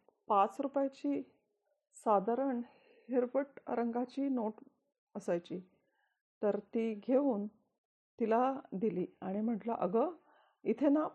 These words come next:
पार्लेजीचा बिस्किटचा पुडा मिळेल, तर तो घे तुझ्या बाळाला आणि खा, खायला दे."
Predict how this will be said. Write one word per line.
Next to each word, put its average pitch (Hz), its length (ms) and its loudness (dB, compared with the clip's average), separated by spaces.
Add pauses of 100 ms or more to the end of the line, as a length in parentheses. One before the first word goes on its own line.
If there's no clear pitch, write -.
पार्लेजीचा 214 680 2
बिस्किटचा 214 560 -4
पुडा 214 320 0
मिळेल, 226 340 -2 (640)
तर 214 120 2 (100)
तो 269 120 4
घे 277 360 2
तुझ्या 269 200 2
बाळाला 185 460 2 (760)
आणि 226 260 0
खा, 247 220 -2 (760)
खायला 214 360 4
दे." 190 180 -2